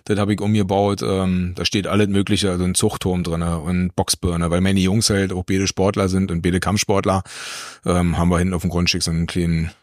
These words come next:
Sportort sozusagen. Das ist total cool. Und außerdem mache ich morgens, ähm, wenn ich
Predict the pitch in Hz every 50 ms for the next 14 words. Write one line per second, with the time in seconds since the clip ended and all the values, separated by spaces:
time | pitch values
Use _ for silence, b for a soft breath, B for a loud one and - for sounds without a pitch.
0 | _ - - - - - 110 110 127 147 - - - 143 135 147 156 - - 143
1 | 143 131 - 156 143 131 120 113 131 143 151 151 139 117 110 101 104 - - 107
2 | 87 - 98 92 95 90 - 98 92 82 76 B B B B B 104 101 92 117
3 | 120 139 127 120 117 120 107 139 123 113 110 107 113 123 135 131 - - B B
4 | B B B B B B B B B - 107 110 110 110 113 113 110 113 110 110
5 | - _ _ - 95 104 135 127 - -